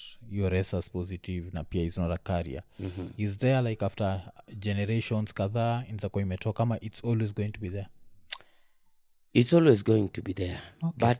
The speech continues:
Speaker 2: the only way that
Speaker 1: Mm.
Speaker 2: I can make sure that it stops with
Speaker 1: Mm.
Speaker 2: me
Speaker 1: Mm.
Speaker 2: is if I go for a bone marrow transplant.
Speaker 1: Okay. Mm.
Speaker 2: If I go for bone marrow transplant, that means now I'll be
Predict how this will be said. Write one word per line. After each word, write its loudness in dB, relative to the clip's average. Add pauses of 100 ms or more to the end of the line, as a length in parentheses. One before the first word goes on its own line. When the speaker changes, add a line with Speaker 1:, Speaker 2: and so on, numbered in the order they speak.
Speaker 2:
the 2
only 8
way 6 (140)
that 6
Speaker 1:
Mm. 4
Speaker 2:
I 0
can -6 (520)
make 4
sure 6
that 2
it -8
stops 2
with 2
Speaker 1:
Mm. 2
Speaker 2:
me 0 (180)
Speaker 1:
Mm. 0 (640)
Speaker 2:
is 0
if -4
I 2
go 2
for -6
a -8
bone 2
marrow -10
transplant. -14 (180)
Speaker 1:
Okay. -6 (320)
Mm. -2
Speaker 2:
If -2
I 4
go 6
for -8
bone 6
marrow 6
transplant, -4
that 0
means 0
now 2
I'll -4
be -8